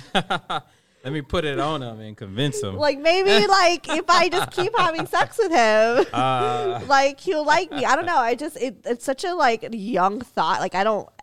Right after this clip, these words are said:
Speaker 2: think like that at all now. So if a guy's like, "Yeah, I don't want a relationship," I'm like, "All right, deuces. Bye." You know?
Speaker 1: Yeah.
Speaker 2: Like, it's just, it's, uh, w-, as with age, you're just kinda like, "I don't really wanna waste my time if you're just, like, not, you know?"
Speaker 1: Right.
Speaker 2: You know, if,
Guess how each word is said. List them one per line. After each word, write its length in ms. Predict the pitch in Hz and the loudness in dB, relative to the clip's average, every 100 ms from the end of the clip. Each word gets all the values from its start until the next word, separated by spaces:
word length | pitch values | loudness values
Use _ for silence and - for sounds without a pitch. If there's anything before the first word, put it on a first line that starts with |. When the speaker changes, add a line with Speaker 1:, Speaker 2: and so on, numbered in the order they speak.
| _ _ _ | _ _ _
Speaker 2:
think 160 | 190 160 | -14 -6
like 200 | 180 175 | -6 -4
that 180 | 175 - | -8 -2
at 120 | 190 | 0
all 160 | 156 160 | 0 -4
now. 280 | 160 151 202 | -4 -6 -4
So 100 | 233 | -2
if 100 | 233 | 2
a 60 | |
guy's 260 | 240 247 247 | 4 4 4
like, 160 | 240 262 | 0 2
"Yeah, 80 | 320 | 0
I 20 | |
don't 80 | 302 | 2
want 120 | 277 | 0
a 20 | |
relationship," 380 | 247 214 - 202 | 2 0 -2 -8
I'm 60 | 202 | -4
like, 100 | 208 | 0
"All 60 | |
right, 200 | 208 196 | 0 0
deuces. 460 | 185 202 - 175 - - _ _ _ - | -4 -6 -4 -10 -10 -20 _ _ _ -4
Bye." 280 | 180 208 - - _ _ | 0 0 -2 -14 _ _
You 120 | 220 220 | -4 0
know? 240 | 208 214 | 2 0
Speaker 1:
Yeah. 220 | - 113 | 0 -2
Speaker 2:
Like, 260 | 220 196 214 | -4 -4 -4
it's 180 | 220 - | -6 -4
just, 260 | 233 226 _ _ _ _ | -4 -4 _ _ _ _
it's, 220 | 214 214 | -8 -8
uh, 80 | 180 - 117 _ _ _ _ | -16 -16 -20 _ _ _ _
w-, 140 | 233 - | -10 2
as 220 | 233 220 | 2 2
with 160 | 220 - | -4 -4
age, 320 | 208 240 208 | -2 -2 -2
you're 100 | 202 | -4
just 160 | 196 - | -6 -4
kinda 140 | 214 | -2
like, 140 | 214 196 | 0 0
"I 80 | 233 | -2
don't 160 | 262 | -4
really 180 | 262 254 | -6 -6
wanna 160 | 226 214 | -4 -4
waste 200 | 190 190 | -6 -10
my 80 | 175 | -12
time 280 | 165 107 107 | -12 -12 -14
if 140 | - | -14
you're 140 | 156 | -14
just, 240 | 160 151 - | -12 -14 -14
like, 160 | 156 | -14
not, 380 | 175 131 131 - _ | -12 -14 -14 -18 _
you 140 | 185 | -18
know?" 280 | 127 113 196 _ _ _ | -14 -14 -16 _ _ _
Speaker 1:
Right. 260 | 107 104 - | -12 -12 -8
Speaker 2:
You 140 | 190 | -6
know, 260 | 160 156 196 - | -6 -6 -10 -10
if, 280 | - 185 - | -10 -10 -14